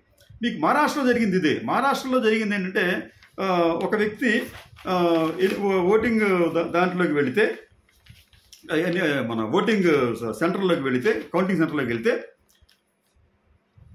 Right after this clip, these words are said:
అతను అరెస్ట్ చేశారు. ఎందుకు అరెస్ట్ చేశారు? అతను తన దగ్గర ఉన్న మొబైల్తో వాడితే కాదు, ఎవరో ఒక ఎన్నికల సంఘం అధికారి దగ్గర ఉన్న మొబైల్ను వాడటం వలన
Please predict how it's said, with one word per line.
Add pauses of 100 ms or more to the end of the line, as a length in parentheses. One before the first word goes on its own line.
(680)
అతను
అరెస్ట్
చేశారు. (340)
ఎందుకు
అరెస్ట్
చేశారు? (180)
అతను
తన
దగ్గర
ఉన్న
మొబైల్తో
వాడితే
కాదు, (140)
ఎవరో
ఒక (120)
ఎన్నికల
సంఘం
అధికారి
దగ్గర
ఉన్న
మొబైల్ను
వాడటం
వలన